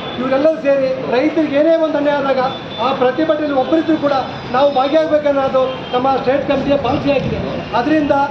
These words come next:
ರೈತರಿಗೆ ಇವತ್ತು ಭಾಳ ಅನ್ಯಾಯ. ಯಾವುದೇ ವಿಷಯದ ರೈತರು, ನಾನು ರೈತರು ಮೂರೇ ಪ್ರಶ್ನೆ ಹೇಳ್ತೀನಿ.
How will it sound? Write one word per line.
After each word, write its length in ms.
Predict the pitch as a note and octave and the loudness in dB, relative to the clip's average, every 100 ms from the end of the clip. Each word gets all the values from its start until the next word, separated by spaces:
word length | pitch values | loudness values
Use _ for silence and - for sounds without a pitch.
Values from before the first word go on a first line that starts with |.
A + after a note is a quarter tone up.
| - - - | -4 -10 -2
ರೈತರಿಗೆ 720 | A3+ D#4+ D#4+ D#4+ D4 B3 A#3 - - - A#3+ | 0 2 2 2 2 0 -2 -6 -10 -10 -4
ಇವತ್ತು 260 | C4+ D4+ | -2 0
ಭಾಳ 180 | A#3+ B3+ | 0 0
ಅನ್ಯಾಯ. 340 | B3+ B3+ B3 G3 - - - - | 0 0 0 -2 -6 -12 -10 -4
ಯಾವುದೇ 380 | G3+ A3 C#4+ D4+ | 0 0 2 2
ವಿಷಯದ 240 | C#4+ C#4+ | 2 2
ರೈತರು, 760 | D4+ D4 C#4 B3 G3+ - - A3 | 2 2 0 -2 -4 -6 -8 -2
ನಾನು 200 | B3+ C#4+ | 0 0
ರೈತರು 240 | C#4 D#4 | 0 0
ಮೂರೇ 280 | C4 C#4+ E4 | 2 2 2
ಪ್ರಶ್ನೆ 280 | D#4+ C#4 C#4+ | 0 0 0
ಹೇಳ್ತೀನಿ. 480 | C4+ B3+ B3 C4 | 0 0 0 -2